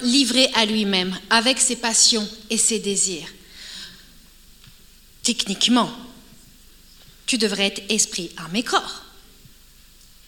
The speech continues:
Si, et ça va rejoindre l'appel de ce matin, si tu n'as pas été, si tu n'as pas crucifié l'homme livré à lui-même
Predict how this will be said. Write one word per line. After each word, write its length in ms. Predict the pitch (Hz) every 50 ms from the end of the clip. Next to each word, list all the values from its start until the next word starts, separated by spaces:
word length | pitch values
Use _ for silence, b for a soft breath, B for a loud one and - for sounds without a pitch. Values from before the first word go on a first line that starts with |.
| - - - - - B B B B B 190 196 196 185 175 180 B - - - - - -
Si, 640 | - - - - - - - 381 370 285 - - - - - - - - - - - - - - - - -
et 60 | 226
ça 120 | 226 226 208
va 140 | 214 214
rejoindre 520 | 208 214 202 196 214 208 226 233 214 202 190 -
l'appel 340 | 190 190 190 - 208 196 180
de 100 | 185 185
ce 160 | - - 190
matin, 380 | 185 185 185 - 247 240 220 - - - - - - - - b b b b b b b b b b b b b b b b b - - - - - - - - - - - - - - - - - - - - - - -
si 320 | - - - - 381 359
tu 120 | - - 269
n'as 120 | 254 233
pas 220 | 240 - 302 277 247
été, 420 | 240 - 240 226 214 208 214 214 -
si 200 | - - - 254
tu 100 | - 240
n'as 120 | 240 226
pas 160 | 233 285 320 320
crucifié 800 | - - 269 - - 240 220 - - 233 214 220 - - - - -
l'homme 220 | 240 294 302 285
livré 320 | 285 269 214 226 247 233 -
à 100 | - 226
lui-même 480 | 220 220 226 214 220 220 214 196 190